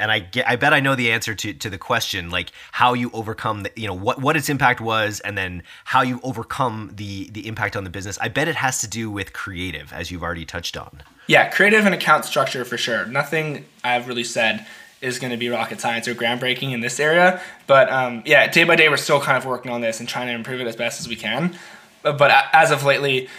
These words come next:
Speaker 2: uh, twenty twenty-two has been off to a profitable year, uh, just overall in the store. Facebook's playing its role there for sure. And the way we're kind of just looking at things is just having one simple,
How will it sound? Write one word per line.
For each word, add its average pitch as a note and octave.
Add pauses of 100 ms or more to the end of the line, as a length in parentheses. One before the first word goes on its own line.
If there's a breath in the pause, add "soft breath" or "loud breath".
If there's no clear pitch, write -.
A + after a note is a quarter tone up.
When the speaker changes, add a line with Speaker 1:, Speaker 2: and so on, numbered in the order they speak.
(140 loud breath)
Speaker 2:
uh, C#3+
twenty F#3+
twenty-two D#3+
has D3
been C#3+
off C#3
to D3
a -
profitable C3+
year, C3 (300)
uh, C3
just -
overall C#3
in -
the -
store. C3+ (260 loud breath)
Facebook's C#3+
playing C#3
its B2
role C3
there B2+
for A#2+
sure. B2+ (320 loud breath)
And C#3
the C3+
way C#3+
we're D3
kind C#3+
of C3+
just C3
looking C#3
at C3
things C3
is -
just C3+
having C3
one C3
simple, C3